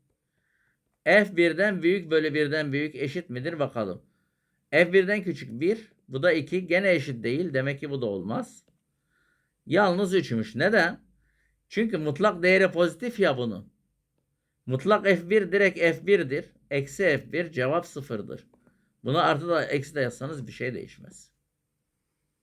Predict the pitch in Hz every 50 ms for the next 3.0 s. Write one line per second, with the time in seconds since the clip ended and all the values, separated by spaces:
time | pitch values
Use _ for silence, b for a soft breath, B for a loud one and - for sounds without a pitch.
0 | _ _ _ _ _ _ _ _ _ _ _ _ _ _ _ _ _ _ _ _
1 | _ _ _ _ _ _ _ _ _ _ _ _ - - 247 - - 220 180 156
2 | 151 143 131 120 123 113 - _ 135 127 127 120 117 110 101 98 101 98 143 180